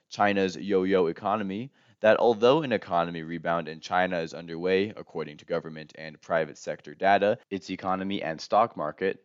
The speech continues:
may remain volatile. Japan's Nikkei two twenty-five index rose zero point four percent, with the yen stable versus the U S dollar. The yen has fallen to multi-decade lows since March as the Fed gets aggressive with its monetary policy,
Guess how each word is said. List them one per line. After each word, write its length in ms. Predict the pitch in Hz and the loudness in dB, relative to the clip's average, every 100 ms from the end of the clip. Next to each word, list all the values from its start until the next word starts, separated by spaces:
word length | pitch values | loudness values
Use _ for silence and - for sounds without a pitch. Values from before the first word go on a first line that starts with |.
| _ | _
may 160 | 73 | -10
remain 400 | 78 92 80 90 | -6 -6 -4 -6
volatile. 640 | 92 80 65 - - - - _ _ _ _ - | 0 0 -2 -10 -10 -10 -16 _ _ _ _ -16
Japan's 520 | 107 139 123 123 113 | -2 4 6 6 2
Nikkei 480 | 120 123 - 117 113 | 2 2 6 6 6
two 180 | - 117 | 2 0
twenty-five 600 | - 113 110 113 117 110 | 2 0 4 6 8 6
index 420 | 110 117 127 - | 6 6 6 6
rose 280 | 101 92 87 | 6 6 4
zero 360 | 87 87 87 | -6 -4 -4
point 300 | 82 87 78 | -4 -8 -8
four 180 | - 90 | -2 -2
percent, 540 | 92 - 113 113 120 | -2 0 2 2 0
with 180 | 101 98 | -4 -4
the 80 | 104 | -2
yen 300 | 104 107 101 | 0 0 0
stable 460 | - 123 127 107 127 | -2 0 4 2 0
versus 360 | 85 80 98 | -6 -4 -6
the 140 | 104 101 | -4 -4
U 180 | 78 | 0
S 140 | 87 - | -2 0
dollar. 400 | 85 73 58 50 _ _ _ _ | 0 2 -2 -10 _ _ _ _
The 80 | 92 | 2
yen 320 | 90 90 87 | 4 4 4
has 240 | 92 87 | 2 0
fallen 400 | - 90 90 90 | 2 2 2 0
to 140 | 92 95 | -4 -2
multi-decade 840 | 95 95 - 90 92 90 92 87 | 0 0 -2 0 2 2 2 0
lows 420 | 87 98 101 98 | 4 6 6 2
since 300 | - 101 98 | -4 -6 -4
March 340 | 101 101 127 - | 0 2 2 0
as 200 | 107 101 | -2 -2
the 100 | 107 | 0
Fed 300 | 117 110 101 | 4 4 4
gets 200 | 113 - | 0 0
aggressive 640 | 113 92 107 - 120 85 | -4 2 2 4 -2 -2
with 140 | 82 80 | -4 -6
its 140 | 80 | -10
monetary 540 | 82 76 76 - 76 71 | -6 -6 -6 -6 -6 -6
policy, 640 | - 101 104 107 107 | 2 2 2 0 -2